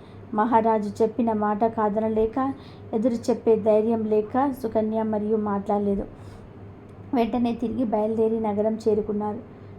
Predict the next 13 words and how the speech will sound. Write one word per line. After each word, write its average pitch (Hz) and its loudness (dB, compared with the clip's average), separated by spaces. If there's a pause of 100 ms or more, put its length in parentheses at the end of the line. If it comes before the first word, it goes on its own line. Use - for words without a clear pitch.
(180)
తన 247 6
ప్రియ 247 2
సఖి 240 0
అయిన 220 2
శ్రీదేవిని 226 2 (200)
ఉపేక్షించినందుకు 226 0 (680)
కృష్ణ 254 0
శర్మపై 226 2
శ్రీమన్నారాయణ 214 0
వారికి 214 -2
ఎంతో 208 -2
ఆగ్రహం 214 0
కలిగింది. 208 0